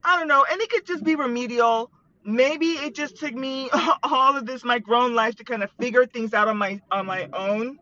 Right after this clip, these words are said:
'cause I didn't have, like, parent-, like, I have parents, but they didn't talk about this type of stuff. Um, and I think in hindsight, like, I used to be really angry because I felt like, you know,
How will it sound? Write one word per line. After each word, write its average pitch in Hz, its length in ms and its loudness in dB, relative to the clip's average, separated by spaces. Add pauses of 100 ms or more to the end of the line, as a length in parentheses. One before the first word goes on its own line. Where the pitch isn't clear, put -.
(120)
'cause 226 160 -6
I 226 120 2
didn't 247 200 0
have, 214 220 0
like, 190 240 -2
parent-, 247 560 -2
like, 214 180 0 (440)
I 381 100 6
have 392 320 2
parents, 320 560 2
but 262 240 0
they 269 140 -2
didn't - 300 -4
talk 247 300 2
about 214 320 0
this 190 140 -6
type 196 260 -4
of 196 100 -6
stuff. 196 380 -2 (800)
Um, 226 720 4 (1400)
and 285 160 2
I 302 160 4
think 311 320 -10
in 294 100 -6
hindsight, 277 500 0
like, 247 160 2
I 254 60 4
used 262 240 -6
to 294 80 -20
be 247 180 -10 (100)
really 254 380 -6
angry 247 360 -2
because 233 360 -2
I 220 140 2
felt 226 320 4
like, 208 360 -2 (800)
you 240 160 -2
know, 202 460 0